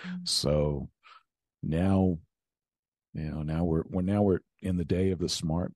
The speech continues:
Speaker 2: meter, and we're into five G, and we've got just this exposure everywhere.
Speaker 1: Mm.
Speaker 2: Uh, it, it takes a while for it to catch up to you. And then when it does,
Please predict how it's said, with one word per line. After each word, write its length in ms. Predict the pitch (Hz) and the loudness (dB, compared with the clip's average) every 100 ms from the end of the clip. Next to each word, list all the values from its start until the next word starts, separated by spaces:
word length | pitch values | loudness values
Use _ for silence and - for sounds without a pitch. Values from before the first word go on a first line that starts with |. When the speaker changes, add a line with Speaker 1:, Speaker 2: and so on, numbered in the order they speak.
| - | -6
Speaker 2:
meter, 680 | 85 90 87 87 87 87 - | -2 2 4 4 4 0 -2
and 160 | - | -8
we're 160 | - 78 | -8 -8
into 380 | 78 73 - 69 | -8 -10 -10 -10
five 460 | - 82 80 82 | -6 -4 -2 -4
G, 580 | - - 85 82 85 82 | -2 2 4 4 4 2
and 100 | 73 | -2
we've 140 | 67 | -8
got 300 | - 76 - - | -6 -4 -6 -6
just 320 | - - - _ _ - | -8 -8 -10 _ _ -10
this 340 | - - - _ _ _ _ _ _ _ | -8 -8 -12 _ _ _ _ _ _ _
exposure 760 | - - - 76 82 87 76 67 | -6 -4 0 4 4 4 2 2
everywhere. 640 | 87 92 71 71 69 65 _ - - - _ - | 4 6 4 2 0 -4 _ -20 -20 -20 _ -6
Speaker 1:
Mm. 400 | 78 73 73 73 | -2 0 -2 -4
Speaker 2:
Uh, 40 | - | -4
it, 140 | 104 _ _ - | -6 _ _ -2
it 160 | 110 | 0
takes 260 | - 170 - | 4 2 4
a 40 | |
while 280 | 110 90 104 | 4 6 4
for 200 | 127 82 | 4 2
it 80 | - | 0
to 80 | - | -2
catch 320 | - - - | -2 -2 0
up 140 | 82 - | 0 -2
to 120 | - | -2
you. 280 | 64 58 - - _ _ _ | -2 -2 -6 -10 _ _ _
And 180 | 78 71 | -6 0
then 160 | 80 85 | 2 2
when 120 | 78 | 0
it 140 | 71 - | -2 2
does, 520 | 107 104 85 - | 2 4 0 -4